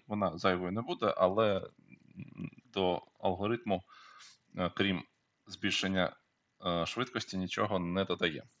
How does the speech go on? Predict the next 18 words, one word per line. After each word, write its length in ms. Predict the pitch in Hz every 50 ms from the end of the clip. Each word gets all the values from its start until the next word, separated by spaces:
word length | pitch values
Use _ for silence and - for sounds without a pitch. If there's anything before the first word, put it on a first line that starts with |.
| _ _ _ _ _ _ _ _ _ _ _ _ _ _ _ _ _ _ _ _ _ _ _ _ _ _ _ _ _ _ _ _ _ _ _ - _ _ _ _ _ _ _ _ _ _ _ _ _ _ _ _ _ _ _ _ _ _ _ _ _ _ -
І 60 | -
нам 180 | 98 113 131 139
тепер 300 | - 127 113 - 110 -
треба, 480 | - - 117 120 117 117 110 101 - - _ _ _ _ _ _ _ _ _ _ _ _ _ - _ _ _ _ _ _ _ _ _ _ _ -
те 120 | - 101
саме, 320 | - - 101 101 95 95 95
як 160 | 95 - -
ми 120 | 95 98
робили 340 | 98 98 95 98 98 95 95
ось 100 | 92 -
тут, 280 | - 98 95 98 - - _ _ _ _ _ _ _ -
збільшення 600 | 98 95 98 131 147 - - - 139 135 123 117
кількості, 480 | - 127 120 - - 110 - - 95
нам 200 | 92 101 107 107
треба 280 | 104 110 104 101 101 98
зробити 420 | 101 98 95 98 98 95 - 98
зменшення 540 | 92 95 98 98 92 87 - - 80 87 82
кількості 560 | - - 90 - - - 110 - - - 117